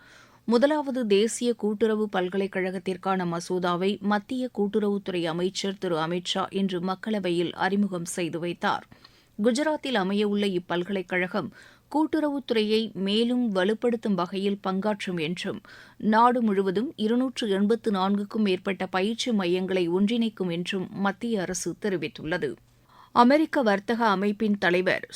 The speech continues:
சுசானே கிளார்க், வெளியுறவுத்துறை அமைச்சர் டாக்டர் ஜெய்சங்கரை இன்று சந்தித்து பேசினார்.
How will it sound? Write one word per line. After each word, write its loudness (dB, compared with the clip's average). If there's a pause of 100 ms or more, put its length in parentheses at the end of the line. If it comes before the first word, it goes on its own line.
சுசானே 2
கிளார்க், 0 (160)
வெளியுறவுத்துறை 0
அமைச்சர் 0
டாக்டர் 0
ஜெய்சங்கரை 0
இன்று 0
சந்தித்து -6
பேசினார். -4